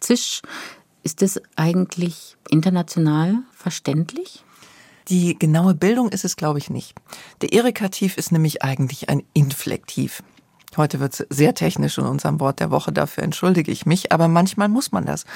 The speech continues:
Speaker 2: um die Fantasieworte, über die wir sprechen, tatsächlich zu verstehen. Inflektiv heißt, das wird nicht weiter gebeugt. Man hat ein Infinitiv, ein Verb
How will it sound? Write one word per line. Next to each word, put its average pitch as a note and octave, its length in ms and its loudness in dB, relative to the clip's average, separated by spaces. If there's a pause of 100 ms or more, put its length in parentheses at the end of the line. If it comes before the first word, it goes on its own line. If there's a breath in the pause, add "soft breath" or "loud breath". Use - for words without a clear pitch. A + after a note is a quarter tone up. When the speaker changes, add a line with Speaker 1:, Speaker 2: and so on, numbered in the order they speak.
(380 loud breath)
Speaker 2:
um F#3+ 300 8 (180 loud breath)
die E3+ 80 -6
Fantasieworte, D3 880 0
über C#3+ 180 0
die C#3 180 -6
wir C#3 100 0
sprechen, - 400 -4 (400 loud breath)
tatsächlich D#3 580 0
zu - 140 -4
verstehen. - 520 -2 (720 loud breath)
Inflektiv G#3 680 2
heißt, F3+ 420 2
das D#3+ 180 0
wird D#3 140 0
nicht D3+ 160 0
weiter D3 240 0
gebeugt. - 520 -6 (160)
Man D#3 160 4
hat E3 220 2
ein D#3 100 4
Infinitiv, A3 800 2
ein F#3 180 2
Verb E3 300 2